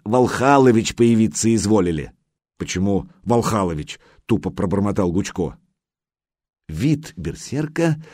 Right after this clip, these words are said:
его потряс. Когда говорят «боевая машина», подразумевают как раз что-то подобное. В любом голливудском блокбастере берсерк мог запросто претендовать на роль главного злодея.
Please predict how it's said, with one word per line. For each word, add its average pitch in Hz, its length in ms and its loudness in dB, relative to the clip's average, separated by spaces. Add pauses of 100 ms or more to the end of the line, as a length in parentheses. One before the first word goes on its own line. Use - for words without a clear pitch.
(140)
его 92 320 -4
потряс. 80 640 -4 (960)
Когда 92 300 0
говорят 104 540 2
«боевая 92 460 0
машина», 156 540 0 (440)
подразумевают 131 760 0
как - 220 -6
раз 147 160 -4
что-то 139 400 -8
подобное. 110 720 2 (1000)
В 80 100 -6
любом 185 340 4
голливудском 117 540 2
блокбастере 139 800 2 (420)
берсерк 190 640 0
мог 139 260 0
запросто 127 600 0
претендовать 110 760 0 (240)
на 104 160 0
роль 107 180 4
главного 98 460 2
злодея. 85 580 -2